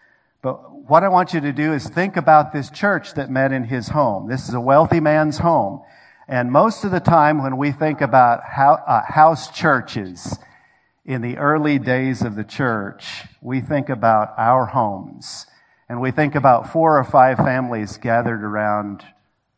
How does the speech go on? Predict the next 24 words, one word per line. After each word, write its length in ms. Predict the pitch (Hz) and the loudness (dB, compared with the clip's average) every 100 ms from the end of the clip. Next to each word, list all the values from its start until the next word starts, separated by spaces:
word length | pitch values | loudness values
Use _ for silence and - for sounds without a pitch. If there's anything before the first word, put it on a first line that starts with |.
| _ - | _ -16
a 80 | |
coffee 420 | 117 139 117 113 117 | -4 2 2 2 -4
table 440 | - 110 95 95 | -2 -4 -8 -10
with 140 | 101 | -10
the 80 | - | -10
Bible 400 | 104 110 113 113 | 0 0 0 -6
open, 380 | - 117 107 101 | -8 -10 -8 -10
worshiping 540 | 104 113 - 110 107 98 | -6 -8 -8 -10 -10 -10
the 60 | |
Lord. 240 | 98 95 92 | -10 -10 -4
That's 220 | 131 - | -4 -4
a 60 | |
beautiful 440 | 107 139 175 - 131 | -6 -4 -4 -6 -10
picture. 540 | - 131 - 113 92 _ _ _ _ _ _ _ 101 | -6 -8 -8 -12 -12 _ _ _ _ _ _ _ -8
But 220 | 123 123 | -8 -4
Gaius's 560 | 123 135 170 151 135 | 2 2 2 -2 -4
home 320 | 113 147 139 127 | -2 0 0 -2
is 160 | 127 | -8
probably 400 | - 139 135 127 | -4 -2 0 -2
not 300 | 113 113 110 | -2 -2 -2
like 360 | 107 104 98 - | -6 -6 -8 -10
your 200 | 101 95 | -10 -10
home. 580 | 87 92 87 - - _ _ _ _ _ _ - | -10 -12 -12 -20 -20 _ _ _ _ _ _ -20
<laughs> 100 | - | -14